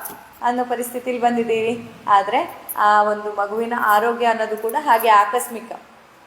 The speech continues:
ಆರೋಗ್ಯ ಸಿಕ್ಕರೆ ನಿಮ್ ಪುಣ್ಯ, ಸಿಗ್ಲಿಲ್ಲ ಅಂದ್ರೆ ಅವರ ಆ ಮಗುವಿನ ಒಂದಿಷ್ಟು ಕರ್ಮಗಳು, ಕರ್ಮ ಸಂಚಯ ಅಂತ ಅನ್ಕೊಳ್ವಿ, ಸುಮ್ನಾಗ್ಬೇಕಷ್ಟೇ.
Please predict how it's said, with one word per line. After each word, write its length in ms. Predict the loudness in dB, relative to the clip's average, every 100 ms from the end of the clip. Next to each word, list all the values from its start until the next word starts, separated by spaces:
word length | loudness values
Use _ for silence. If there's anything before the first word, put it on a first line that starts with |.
| -20 -12 0
ಆರೋಗ್ಯ 340 | 2 2 -2
ಸಿಕ್ಕರೆ 380 | -4 -4 -2 0
ನಿಮ್ 220 | 0 -2
ಪುಣ್ಯ, 300 | -2 -2 0 -2 -2
ಸಿಗ್ಲಿಲ್ಲ 380 | -2 0 2 2
ಅಂದ್ರೆ 460 | 0 -2 -6 -6 -14 -20 -20 -20 0
ಅವರ 240 | 2 4 4
ಆ 80 | 4
ಮಗುವಿನ 420 | 0 -2 -2 0 0 -2
ಒಂದಿಷ್ಟು 560 | -4 -8 -6 -8 -8 -20 -8 0
ಕರ್ಮಗಳು, 600 | 2 4 2 2 -2 -2
ಕರ್ಮ 240 | 0 0
ಸಂಚಯ 460 | -2 -4 -4 -4 -2
ಅಂತ 260 | -2 0 0
ಅನ್ಕೊಳ್ವಿ, 560 | 0 -4 -4 -4 -8
ಸುಮ್ನಾಗ್ಬೇಕಷ್ಟೇ. 840 | -8 -4 -4 -2 -6 -6 -8 -8